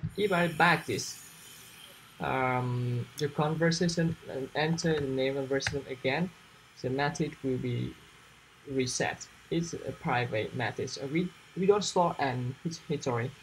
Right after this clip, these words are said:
message. So if I want to clear our message, simply hit clear, or even we can see C. Uh, again, I got a, "Hi, I O S, are you there?"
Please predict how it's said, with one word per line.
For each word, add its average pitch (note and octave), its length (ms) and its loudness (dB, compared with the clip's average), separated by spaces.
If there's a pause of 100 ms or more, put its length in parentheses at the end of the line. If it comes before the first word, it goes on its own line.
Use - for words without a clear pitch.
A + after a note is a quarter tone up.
(180)
message. A2 400 -4 (500)
So C#3 260 0
if C#3+ 140 2
I G3+ 120 6
want G3 240 4
to F3 180 0 (340)
clear F#3+ 260 10
our E3 160 6
message, C3+ 420 2 (340)
simply F#3 520 4 (720)
hit G3 220 0
clear, C3+ 380 2 (680)
or C3+ 180 2
even C#3+ 380 0
we D3+ 100 -2
can C#3+ 120 0
see - 480 -6
C. E3 420 0 (640)
Uh, - 300 -6
again, E3 520 -2
I C3 100 -2
got F3 160 -10
a, - 480 -16
"Hi, D3 560 -2 (580)
I - 120 -8
O F#2 60 -6
S, - 360 -8 (1200)
are B2 180 -2
you B2+ 240 0
there?" C3+ 420 0